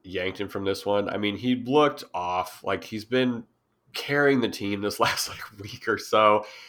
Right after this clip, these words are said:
And I think they tried to put another defender with Bledsoe, who was great in the fourth quarter, which we'll talk about. But, I mean, you know, he, Bled went one of six from three, which, like, just hurts any night, really. Um, so,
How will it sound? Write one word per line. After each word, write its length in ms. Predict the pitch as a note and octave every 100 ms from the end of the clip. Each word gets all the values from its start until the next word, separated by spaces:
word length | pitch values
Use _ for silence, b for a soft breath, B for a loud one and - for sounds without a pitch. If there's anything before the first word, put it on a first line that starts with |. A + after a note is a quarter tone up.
| B B
And 80 | D#3+
I 100 | F#3
think 380 | F#3 - C4+ B3+
they 100 | B3
tried 280 | - C#3 C#3+
to 80 | D#3+
put 140 | E3+
another 260 | D#3+ D3 C#3+
defender 400 | B2+ G2 A#2 C3
with 180 | A#2+ -
Bledsoe, 680 | F#2 G#2+ - D3+ E3+ F3 -
who 120 | C3+
was 140 | C3
great 200 | G#2+ D#3
in 60 | G#3
the 80 | E3
fourth 220 | D3+ C3+
quarter, 220 | B2 B2
which 160 | A2 -
we'll 80 | G2+
talk 260 | G2+ G#2
about. 400 | F2+ F2+ E2+ - _
But, 140 | A2
I 60 | A2
mean, 360 | G#2+ G#2+ G2+ F#2+ _ _ _ _ _
you 100 | G#2
know, 300 | G#2 G2 F#2 - -
he, 180 | F2 -
Bled 280 | G#2+ B2+ D3+
went 180 | D#3+ G#2
one 180 | G#2 A2
of 100 | G2+
six 300 | - F#2+ -
from 180 | F#2 E2+
three, 320 | E2+ E2 -
which, 240 | - F#2+ -
like, 260 | F#2 - _
just 200 | G#2+ G2+
hurts 520 | - G2 - - - -
any 240 | F2 G2+
night, 320 | G#2+ A2 A#2+ - -
really. 420 | A#2 A#2+ C3 C#3 -
Um, 540 | G2 G2 G2 F#2 F2+ -
so, 720 | - - A#2 A2+ A2+ A2+